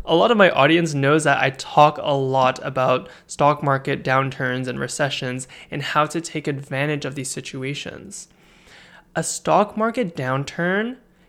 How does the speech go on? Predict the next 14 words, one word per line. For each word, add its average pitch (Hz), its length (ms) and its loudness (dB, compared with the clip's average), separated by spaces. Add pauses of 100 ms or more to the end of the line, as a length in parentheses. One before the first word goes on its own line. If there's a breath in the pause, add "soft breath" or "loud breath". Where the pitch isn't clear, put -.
(100)
can 190 380 2
be 196 140 0
a 175 60 0
setback, - 760 -6 (600 soft breath)
but - 200 2
it 160 100 -4
can 165 160 -4 (120)
also 160 360 0
be 165 360 -4
an 139 140 -4
amazing 151 720 -2 (120)
opportunity 160 920 -2 (240 loud breath)
to - 140 -10
make 135 440 -4